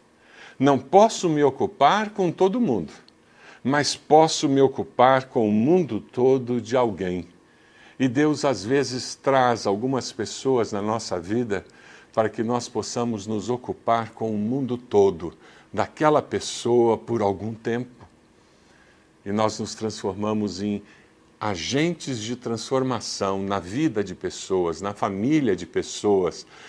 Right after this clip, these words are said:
Nós começamos a nos tro-, transformar em agentes de transformação da sociedade ao nosso redor. Martinho Lutero faz uma afirmação preciosa sobre esse tema.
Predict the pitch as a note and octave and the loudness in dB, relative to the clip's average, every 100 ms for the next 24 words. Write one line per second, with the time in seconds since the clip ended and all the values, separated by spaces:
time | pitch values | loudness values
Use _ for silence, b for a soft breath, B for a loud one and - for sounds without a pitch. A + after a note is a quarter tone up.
0 | B B G#2 - G#2 G2+ - A2 A2 G#2+ | B B -8 -8 -6 -6 -4 -4 -4 -4
1 | G2+ G2 - F#2+ F2 F#2 - - A2 - | -4 -6 -6 -4 -4 -8 -10 -6 -4 -4
2 | F#2+ E2 G2 A2+ A2 G2 F#2 E2+ E2+ A2 | -8 -4 -2 -2 -2 -4 -6 -8 -6 -4
3 | C3+ C#3 - G2+ F2+ G#2+ G2+ G2 - G#2+ | -4 -8 -12 -10 -10 -8 -8 -8 -2 -2
4 | G2 E2+ - B2 C3 B B B B - | -2 -6 -2 -2 -2 B B B B -20
5 | G2 B2 A#2+ - - C3+ - C3+ B2 F#2+ | -10 -10 -8 -8 -6 -8 -8 -6 -4 0
6 | A2 D3 C#3 G2 F#2+ F#2+ F2 - F2+ F2+ | 0 -2 -6 -4 -2 0 -2 -2 -2 0
7 | E2+ E2+ D#2 - - b b b b b | 0 -2 -6 -10 -20 b b b b b
8 | - D3+ - G3+ B2 F2+ - A#2 A2 F2+ | -4 -4 -2 -4 -4 -4 0 2 2 0
9 | - A2+ F#2 F2+ E2+ G2 F2+ E2 - - | 0 0 0 -6 -6 -6 -4 -6 -6 -6
10 | G2 - F#2+ - - F#2 G2 F#2 D#2+ - | -6 -4 -4 -4 0 4 6 4 0 -10
11 | B B B _ - A2+ F#2 F#2 - G2 | B B B _ -2 -2 0 -2 -4 -8
12 | - F#2 F2 D#2+ | -2 0 0 -2